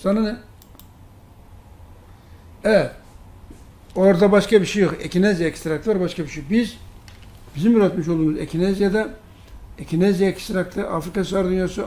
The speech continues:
ak günlük, kekik, sinirli ot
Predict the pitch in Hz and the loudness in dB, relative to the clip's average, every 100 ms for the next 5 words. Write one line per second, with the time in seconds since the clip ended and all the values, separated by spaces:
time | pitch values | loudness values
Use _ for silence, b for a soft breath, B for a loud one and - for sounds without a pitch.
0 | - 175 170 190 175 180 175 - - 196 | -6 -8 -4 0 2 2 -2 -14 -10 -8
1 | 190 202 185 - B B B B - 175 | -4 -2 -4 -8 B B B B 0 4
2 | 185 185 185 | 6 4 2